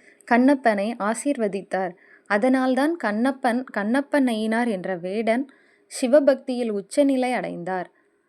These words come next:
அறுபத்தி நான்கு நாயன்மார்களில் ஒருவராகவும் புகழ் பெற்றார். சிவராத்திரி என்பது விதிமுறைகள் அல்ல, உண்மையான பக்திதான் முக்கியம் என்பதை உணரச் செய்யவே இந்த கண்ணப்பன் கதை. இந்த மகா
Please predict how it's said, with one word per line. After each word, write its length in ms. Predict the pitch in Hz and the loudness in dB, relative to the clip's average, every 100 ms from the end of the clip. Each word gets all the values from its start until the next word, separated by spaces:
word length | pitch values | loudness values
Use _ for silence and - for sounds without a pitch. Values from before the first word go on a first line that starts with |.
| _ _ | _ _
அறுபத்தி 460 | - 220 254 311 311 | 0 2 2 2 2
நான்கு 320 | 285 277 254 | 2 2 0
நாயன்மார்களில் 880 | 214 196 226 262 240 226 208 226 233 | 0 -2 -2 -2 0 -2 -4 -4 -4
ஒருவராகவும் 800 | 190 208 220 - 226 220 226 302 | -4 -2 0 0 0 -2 -4 -4
புகழ் 300 | 247 214 220 | -4 -4 -2
பெற்றார். 520 | 196 180 - 185 175 _ _ _ _ _ - - | -4 -6 -8 -8 -8 _ _ _ _ _ -10 -4
சிவராத்திரி 680 | 240 285 311 311 320 311 | 0 2 0 -2 -2 -2
என்பது 520 | 294 220 190 185 214 240 | -2 -2 -4 -4 -4 -6
விதிமுறைகள் 720 | 196 208 285 285 277 277 294 | -6 0 4 4 2 0 -2
அல்ல, 340 | 208 175 185 - | -4 -6 -10 -8
உண்மையான 680 | 202 214 240 254 262 302 240 | -8 -4 -4 -2 -2 -2 -2
பக்திதான் 600 | 185 - - 254 247 277 | -4 -8 -8 -4 -2 0
முக்கியம் 580 | 233 - - 208 202 - _ _ - | -2 -4 -12 -10 -10 -12 _ _ -8
என்பதை 460 | 220 220 208 208 | -4 0 0 -2
உணரச் 380 | 190 196 247 277 | -6 -4 -2 -2
செய்யவே 540 | - 214 202 180 196 247 | -4 -6 -6 -6 -6 -6
இந்த 280 | 208 196 196 | -4 -4 -4
கண்ணப்பன் 480 | 196 208 226 240 240 | -6 -4 -6 -6 -6
கதை. 480 | 233 180 170 202 - _ _ _ _ _ _ _ _ _ _ - | -6 -8 -8 -10 -14 _ _ _ _ _ _ _ _ _ _ 2
இந்த 260 | 233 233 233 | 4 6 6
மகா 360 | 196 190 277 | 4 2 2